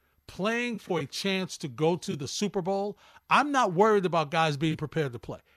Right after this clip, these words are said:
Everybody's going to be prepared to play this game. I'm not worried about that. I'm worried about which adjustments are made.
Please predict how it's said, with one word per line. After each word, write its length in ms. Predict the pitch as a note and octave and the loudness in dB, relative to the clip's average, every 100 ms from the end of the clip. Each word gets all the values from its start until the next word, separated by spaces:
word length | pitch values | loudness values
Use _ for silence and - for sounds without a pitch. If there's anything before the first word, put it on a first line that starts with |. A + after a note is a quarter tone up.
| _ - | _ 0
Everybody's 540 | C4 B3+ A3+ G#3 D3+ | 2 2 0 0 0
going 240 | F#3+ F#3+ | 2 2
to 60 | E3+ | 2
be 120 | E3 | -2
prepared 400 | D3 D#3 D#3+ C#3+ | -4 -2 -2 -4
to 60 | C3 | -6
play 220 | - B2 | -8 -8
this 160 | A2+ - | -8 -14
game. 120 | - _ _ _ _ | -16 _ _ _ _
I'm 100 | F#3 | -6
not 140 | B3+ G#3+ | -2 2
worried 240 | F#3+ E3+ | 2 2
about 240 | C#3 G2 - | -2 -8 -12
that. 140 | D2 _ _ _ _ _ _ | -20 _ _ _ _ _ _
I'm 240 | G3 C#4+ B3 | 0 0 2
worried 360 | G3+ G3 F#3 | 4 4 0
about 400 | D#3+ D#3+ D#3 D3 _ _ _ _ _ _ _ _ _ - | 0 -2 -2 -4 _ _ _ _ _ _ _ _ _ -14
which 260 | B2+ G#3+ - | 0 2 2
adjustments 600 | D#3+ C#3+ F#3 E3+ D3+ - | 0 0 0 0 -4 -4
are 60 | |
made. 320 | C3+ A2+ G#2 | -6 -6 -8